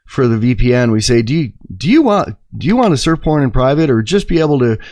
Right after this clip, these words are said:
look at what you want to without some tech goon hired off a pizza box?" And you're like, "What the hell is that? Did you make that up, Michael? That's, that's funny." And I'm like, "No, the T, the,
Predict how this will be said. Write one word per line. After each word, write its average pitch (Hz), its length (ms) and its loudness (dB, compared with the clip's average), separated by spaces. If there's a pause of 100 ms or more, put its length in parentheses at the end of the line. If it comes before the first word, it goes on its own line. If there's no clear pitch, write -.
(140)
look 180 220 0
at 170 60 0
what 151 160 -2
you 143 80 0
want 139 220 0
to 131 180 2
without 131 320 2
some 131 200 -2
tech 147 280 -2
goon 139 260 2
hired 147 320 2
off 131 220 2
a 120 80 -2
pizza 147 360 -2
box?" 95 440 -4
And 110 80 -2
you're 110 100 0
like, 104 180 -4
"What - 220 -2
the 123 100 -2
hell 151 260 0
is 120 140 -2
that? 131 280 0 (160)
Did 107 120 -8
you 151 80 -4
make 165 200 -2
that 139 180 0
up, 139 140 0
Michael? 160 340 -4
That's, 143 280 -4 (340)
that's 170 160 -4
funny." 113 360 0
And 131 80 0
I'm 117 100 0
like, 123 220 0 (380)
"No, 139 340 0 (180)
the 131 80 -4
T, 151 200 0
the, 127 260 -2